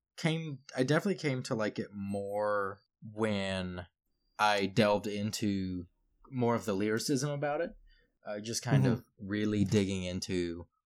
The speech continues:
Speaker 1: not only how emotionally it rises and falls, but then also looking at the lyrics and kind of what is going on behind the scenes.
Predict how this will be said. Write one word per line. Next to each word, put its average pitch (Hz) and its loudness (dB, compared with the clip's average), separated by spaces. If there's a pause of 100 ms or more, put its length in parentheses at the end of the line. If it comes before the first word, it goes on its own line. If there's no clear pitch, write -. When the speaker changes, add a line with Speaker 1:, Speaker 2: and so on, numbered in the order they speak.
(100)
Speaker 1:
not 107 4
only 101 2
how 87 0
emotionally 104 -4
it 107 -6
rises 107 0
and 110 -4
falls, 120 -2
but 107 -10
then 92 -4
also 95 0
looking 90 -8
at - -14
the 85 -14
lyrics 87 -8
and 104 -10
kind 110 -4
of 98 -6
what 104 -2 (840)
is 120 -2
going 131 2
on 135 -2
behind 139 0
the 143 -10
scenes. 156 -12